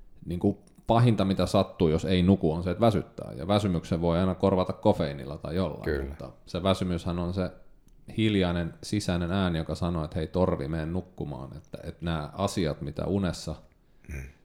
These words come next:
Speaker 1: tapahtuu, tai siis se on niinku, että se, joku tulee yöllä siivoamaan.
Speaker 2: Kyllä.
Speaker 1: Ja jos se siivoja ei tuukkaan, niin aamulla on sotkua.
Speaker 2: Kyllä. Se on, se on just näin.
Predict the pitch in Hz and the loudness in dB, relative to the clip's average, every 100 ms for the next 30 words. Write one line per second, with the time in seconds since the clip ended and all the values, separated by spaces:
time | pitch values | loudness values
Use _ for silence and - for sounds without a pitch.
0 | _ 104 - 82 - 78 73 92 101 101 | _ 2 2 0 0 -4 0 0 0 -2
1 | 127 92 101 113 107 - - - - - | 0 0 -2 -6 -8 -8 -12 -12 -20 -20
2 | - _ - 123 127 90 - - 143 123 | -20 _ -8 -2 0 0 -6 0 4 6
3 | 127 127 113 - 127 101 85 73 69 60 | 8 8 4 4 4 4 2 0 -6 -8
4 | - - - 90 95 90 110 120 113 101 | -12 -18 -4 -2 -2 -2 -2 0 2 2
5 | 92 85 - 101 - 127 151 - 104 104 | 2 0 -4 -6 2 2 2 -2 -6 -4
6 | 104 113 87 98 117 110 - - - - | -2 0 0 -2 0 0 -2 -14 -16 -14
7 | - 80 67 73 - _ _ _ _ _ | -4 -4 -4 -12 -16 _ _ _ _ _
8 | _ - 85 82 78 - 87 85 95 98 | _ -8 -6 -6 -8 -8 -6 -6 -6 -10
9 | - 69 87 | -14 -16 -16